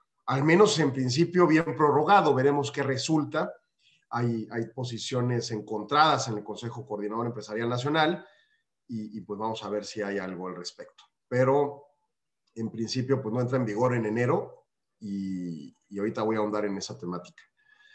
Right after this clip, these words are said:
Ah, debemos de estar como a treinta segundos de entrar. Ahorita voy a platicar de otra reforma también, ¿no?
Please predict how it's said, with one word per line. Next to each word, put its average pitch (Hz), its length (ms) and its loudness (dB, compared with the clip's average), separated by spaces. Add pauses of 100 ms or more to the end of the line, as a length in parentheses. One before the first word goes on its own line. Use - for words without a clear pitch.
(1120)
Ah, 190 460 10 (140)
debemos 160 260 8
de 143 60 4
estar 170 240 4
como 156 160 4
a 131 60 6
treinta 160 280 4
segundos 147 340 4
de 127 60 2
entrar. 175 500 4 (1500)
Ahorita 160 220 4
voy 185 80 8
a 185 80 4
platicar 170 480 2
de 143 160 4
otra 202 400 6
reforma 202 500 6
también, 180 520 2
¿no? 139 240 -12